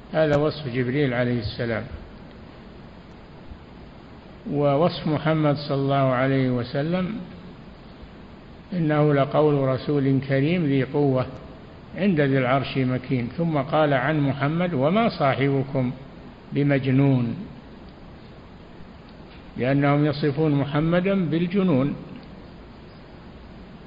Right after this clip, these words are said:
يصفونه تارة بالجنون، وتارة بأنه شاعر،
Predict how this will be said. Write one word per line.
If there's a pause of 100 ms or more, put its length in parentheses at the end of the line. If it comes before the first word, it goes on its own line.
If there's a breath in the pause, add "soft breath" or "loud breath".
(320)
يصفونه
تارة
بالجنون، (240)
وتارة
بأنه
شاعر،